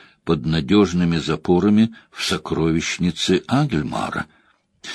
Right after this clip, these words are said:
Узнав о прибытии Престола Амерлин, она намеревалась сама рассказать ей о находке. То, что ларец оказался уже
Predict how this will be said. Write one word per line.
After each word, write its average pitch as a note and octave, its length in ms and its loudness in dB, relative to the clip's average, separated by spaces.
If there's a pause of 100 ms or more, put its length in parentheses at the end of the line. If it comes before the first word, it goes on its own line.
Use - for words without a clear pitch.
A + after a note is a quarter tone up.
(180)
Узнав F#2 680 0
о G2+ 100 -4
прибытии F2+ 420 2
Престола F2 680 0
Амерлин, G2 580 2 (320)
она F2 480 2
намеревалась E2 600 2
сама G2+ 400 0
рассказать D2 680 -4
ей C#2 240 -4
о D#2+ 80 -6
находке. - 560 -10 (720)
То, C#3 160 4
что - 280 0
ларец F#2+ 720 0
оказался E2 600 0
уже G#2 600 4